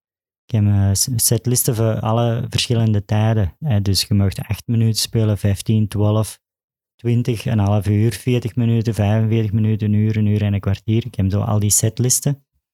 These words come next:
En, eh, ja, ik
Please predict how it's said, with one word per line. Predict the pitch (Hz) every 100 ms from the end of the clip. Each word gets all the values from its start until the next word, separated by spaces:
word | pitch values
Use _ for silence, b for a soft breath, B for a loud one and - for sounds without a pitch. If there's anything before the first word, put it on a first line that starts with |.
| _ _ _ _ _ _
En, | - 110 107 101 101 98 _ _ _ _ _ _ _ _ _ - -
eh, | - 117 101 98 98 -
ja, | 127 113 120
ik | 107